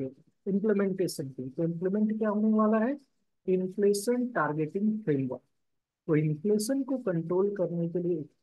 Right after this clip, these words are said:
framework तैयार किया गया दो हज़ार सोलह में, और आरबीआई को उत्तरदायी बनाया गया इस सारे प्रक्रिया में, जो कि दो हज़ार सोलह से पहले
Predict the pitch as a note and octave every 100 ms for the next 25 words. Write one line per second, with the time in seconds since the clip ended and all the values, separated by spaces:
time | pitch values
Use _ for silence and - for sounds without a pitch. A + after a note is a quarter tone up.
0 | D#3 D#3+ G3 A3 B3 - E3 C3+ C3 B2+
1 | B2+ C#3 C3 B2+ A3 E3+ C3+ B2+ C3 C3
2 | B2 - G#3 B3 C4 F3+ D3 B2 C3+ -
3 | _ _ _ _ - F#3 C#3+ D#3 - _
4 | _ _ G3 G#3+ G#3+ F#3 D3+ C3+ C#3 F#3
5 | G3+ A#3 G#3+ - A3 D#3 C3 D3+ D#3 A#2+
6 | A#2 A#2 A#2+ E3+ - E3 - G3 G#3 F#3+
7 | - _ _ _ D3 - A#2+ A#2 A2+ -
8 | _ _ _ _ _ _ _ _ _ _
9 | C#3 C3+ B2 E3+ B2+ B2+ D#3 - C#3+ C#3
10 | G#3 G#3+ A#3 A3+ D3+ A#2+ B2